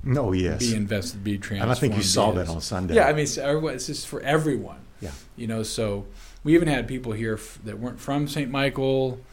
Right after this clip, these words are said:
Speaker 2: or visiting family and friends with family members that were here. And I was, I mean, just kept saying, "I'm glad you're here." I said, "Well, thanks for having me." I said, "This is the church. This is for everyone. I mean,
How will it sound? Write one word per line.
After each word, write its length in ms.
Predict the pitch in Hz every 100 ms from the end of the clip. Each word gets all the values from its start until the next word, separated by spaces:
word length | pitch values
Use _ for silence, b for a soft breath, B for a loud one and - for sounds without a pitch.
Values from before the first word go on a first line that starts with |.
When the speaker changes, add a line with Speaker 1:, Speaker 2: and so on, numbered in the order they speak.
| b b b -
Speaker 2:
or 60 | 110
visiting 520 | 117 151 147 143 127
family 340 | - 127 127 117
and 120 | 110
friends 320 | 127 120 113
with 200 | 117 -
family 380 | - 117 117 113
members 340 | 110 110 110
that 160 | - 107
were 80 | 104
here. 360 | 107 110 107 b b b b b - 123
And 380 | 117 110 101 -
I 140 | 90
was, 380 | 110 117 110 - - - -
I 40 | 117
mean, 200 | 104 -
just 120 | -
kept 140 | -
saying, 280 | - 95 90 -
"I'm 160 | 107 101 - 110
glad 280 | 98 104
you're 100 | 139
here." 300 | 151 277 - - -
I 20 |
said, 140 | 120 127
"Well, 80 | 131
thanks 220 | 190 196
for 80 | 143
having 160 | 196
me." 60 | 165
I 20 |
said, 220 | 120 123
"This 220 | 156 175 156
is 260 | 165 147
the 60 | 135
church. 420 | - 170 123 -
This 260 | - - -
is 140 | 120
for 160 | - 151
everyone. 540 | 131 135 117 95 85 92
I 60 |
mean, 320 | 107 101 95